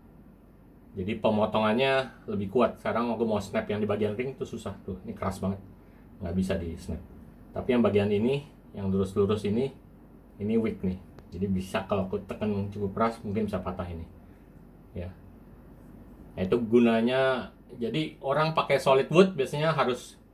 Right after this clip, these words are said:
liatin alurnya, penting. Kekuatannya itu keganggu. Jadi kalau kamu bikin misalnya yang tadi itu bikin dovetail joint gini,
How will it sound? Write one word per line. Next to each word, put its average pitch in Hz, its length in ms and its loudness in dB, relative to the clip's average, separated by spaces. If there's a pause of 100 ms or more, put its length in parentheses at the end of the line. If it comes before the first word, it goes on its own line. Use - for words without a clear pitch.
liatin 117 400 0
alurnya, 113 480 0 (240)
penting. 113 480 0 (1300)
Kekuatannya 113 640 4
itu 139 320 6
keganggu. 110 480 2
Jadi 104 160 -8
kalau 104 160 -2
kamu 104 320 0
bikin 107 240 2
misalnya 107 720 2 (1800)
yang 104 320 2
tadi 113 400 2
itu 117 480 2 (1300)
bikin 113 240 0
dovetail 113 400 4
joint 113 320 4
gini, 123 400 2